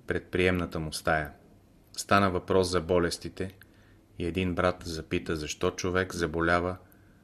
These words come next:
когато направи грях. Има едно течение на живот от невидимия свят към земята и когато човек съгреши,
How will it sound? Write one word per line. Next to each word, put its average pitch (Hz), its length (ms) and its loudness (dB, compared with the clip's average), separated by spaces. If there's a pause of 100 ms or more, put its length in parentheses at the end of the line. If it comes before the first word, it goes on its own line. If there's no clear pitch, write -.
(400)
когато 82 380 -6
направи 78 440 -4
грях. 76 420 -12 (3000)
Има 147 200 8
едно 113 280 4
течение 98 520 2
на 87 140 -2
живот 87 460 -2 (100)
от - 140 -12
невидимия 87 560 -2
свят - 640 -4
към 87 180 -4
земята 87 560 -2 (520)
и 90 60 -10
когато 107 360 2
човек 104 360 2
съгреши, 92 680 0